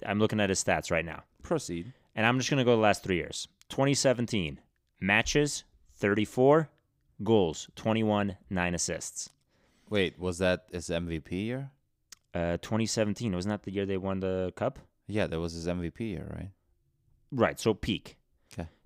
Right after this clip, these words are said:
Speaker 1: Twenty eighteen, no one's expecting the same numbers, but he-, here's twenty eighteen. Thirty-eight matches played,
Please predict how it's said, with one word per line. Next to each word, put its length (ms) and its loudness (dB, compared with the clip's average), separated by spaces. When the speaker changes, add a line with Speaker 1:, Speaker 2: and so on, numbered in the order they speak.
Speaker 1:
Twenty 320 4
eighteen, 400 0
no 160 -2
one's 160 0
expecting 480 -2
the 60 -6
same 220 -2
numbers, 340 0
but 180 0
he-, 260 -8
here's 180 0
twenty 220 0
eighteen. 340 -4
Thirty-eight 640 4
matches 360 -2
played, 400 -4